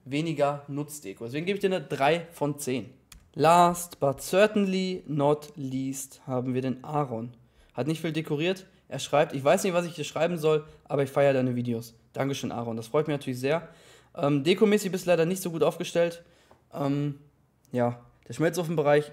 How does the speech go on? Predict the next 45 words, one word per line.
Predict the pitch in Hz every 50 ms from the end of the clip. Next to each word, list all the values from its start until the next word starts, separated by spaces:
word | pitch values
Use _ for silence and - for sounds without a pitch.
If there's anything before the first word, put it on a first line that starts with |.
| - -
ist | 143 147
eigentlich | 143 135 147 143 143
ganz | 139 131 127 -
passend. | - 156 160 156 - 170 160 160 - _ _ _ _ _ _
Ich | -
würde | 151 - 175
ihn |
ein | 160
bisschen | 147 - 143 127
kleiner | - 147 143 156 160 151
machen. | 151 151 143 147 156 147 143 143 - _ _ _ _ _ _ _ -
Und | - 143 131 127 131 127 127 - - - - _ -
ja, | 110 110 120
Bänke | 120 120 123 135 143 139
brauchst | 131 131 127 131
du | 123
eigentlich | 123 117 120
auch | 135
nicht, | 131 127 135
wenn | 120
man | 120 120
da | 117
sowieso | 117 120 120 117 123 127
nicht | 123 120 123
reinkommt. | 117 120 117 - 127 147 147 - - _ _ _ _ _ _ _ _ _ _
Deswegen | _ - - 120 120 120 120 123 123 120 123 - - _ _ _ _ _ _ _ _ _
ist | _ -
das | -
schon | - - 127 123
ganz | 123 120 120 123
in | 110
Ordnung | 80 - 131 123 131 123
so. | 120 120 120 131
Mit | 135 139 127 131
den, | 131 131 131 - - - - -
mit | - 135 135
den | 139 135 135
Wegen | 165 180 190 202 185
da | 180 175
hoch | 180 175
ist | 170 156
auch, | 143 156 156 147 151 - - -
auch | 156 147 -
ganz | 151 139 139 139 - - -
okay. | - 143 - - 160 165 185 202 202 -